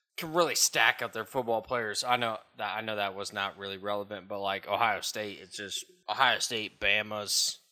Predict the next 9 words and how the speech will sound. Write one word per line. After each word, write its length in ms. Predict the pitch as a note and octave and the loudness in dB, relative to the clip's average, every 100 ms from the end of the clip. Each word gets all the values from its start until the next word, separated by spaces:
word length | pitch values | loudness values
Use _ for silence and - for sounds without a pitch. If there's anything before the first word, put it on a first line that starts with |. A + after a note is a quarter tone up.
| _ | _
Georgia's 420 | - C3 B2 A2 | 2 4 4 -2
are 80 | G2+ | -4
just 260 | F#2+ G2+ - | -2 0 4
so 220 | A#2+ A2 | 6 4
stacked 520 | - - F#2+ F#2+ - | 4 4 6 6 4
with 100 | A2+ | -4
these 200 | G#2+ G2 | -4 -4
four-star 640 | - A#2 A2+ - A2+ G#2+ | 0 2 2 4 6 6
guys. 500 | G2 F#2+ F2+ F#2 - | 6 4 4 2 -2